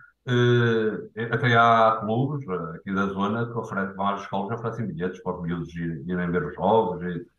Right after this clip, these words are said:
e aumentar as afluências de, de, de público. Eh, acho que sim, é o, os clubes têm que apo-, apostar nos jovens. Não vai ser uma pessoa com quarenta e cinco anos que vai mudar de clube.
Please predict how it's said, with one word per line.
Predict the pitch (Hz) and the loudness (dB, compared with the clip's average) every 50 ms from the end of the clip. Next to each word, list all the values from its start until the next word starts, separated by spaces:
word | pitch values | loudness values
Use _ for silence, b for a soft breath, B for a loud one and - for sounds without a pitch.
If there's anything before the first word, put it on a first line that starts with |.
| _ - | _ 0
e | 101 | 2
aumentar | 104 104 104 101 95 98 101 98 98 | 2 4 2 2 4 4 4 4 4
as | 95 101 | 4 0
afluências | 95 - - 90 92 92 90 - - 90 85 | -2 -2 -2 0 0 0 0 -2 -4 -6 -6
de, | 92 90 85 - - | -4 -4 -4 -6 -6
de, | 90 92 98 90 82 92 92 98 | -4 -2 -2 -2 -2 -2 -4 -4
de | - 90 | -4 -4
público. | 85 82 76 78 76 73 - - - b b b b b b b b _ _ _ - | -6 -6 -6 -8 -10 -10 -12 -18 -20 b b b b b b b b _ _ _ 0
Eh, | 127 131 131 127 120 113 110 110 107 107 110 - - | 4 6 6 6 6 6 6 4 4 2 2 0 0
acho | 101 - - | -2 -2 -4
que | - | -10
sim, | - 87 80 87 95 98 95 | -12 -10 -10 -8 -8 -8 -8
é | 98 | -8
o, | 101 104 101 101 101 98 95 95 - 113 110 104 | -6 -6 -4 -4 -4 -4 -4 -6 -6 -8 -8 -8
os | 113 113 - - | -8 -10 -10 -8
clubes | - 110 120 123 123 123 123 123 | -4 0 2 2 2 2 2 2
têm | 131 127 | 2 2
que | 127 131 | 2 2
apo-, | 131 135 139 | 0 0 -2
apostar | 135 - - 127 131 127 - - 131 131 135 | -2 -2 0 0 0 0 -2 -2 0 0 0
nos | 147 - | 2 2
jovens. | - 127 - - 107 117 - 107 | 0 0 -2 -2 -6 -8 -8 -6
Não | 107 110 | -2 0
vai | 120 123 | 2 2
ser | 117 123 117 | 2 2 0
uma | 117 117 - | 0 0 0
pessoa | - 113 104 | -2 -4 -6
com | 101 | -4
quarenta | 98 110 107 98 98 | -2 0 0 -2 -2
e | - | -6
cinco | - 110 101 - - 104 | -10 -10 -10 -8 -2 0
anos | 101 104 110 113 113 117 | 0 0 0 -2 -6 -10
que | - _ _ _ _ _ | -12 _ _ _ _ _
vai | 120 117 | 0 0
mudar | 113 104 120 113 - | 2 2 2 2 0
de | - - | -2 -4
clube. | 139 131 123 - - - | -4 -4 -4 -4 -6 -10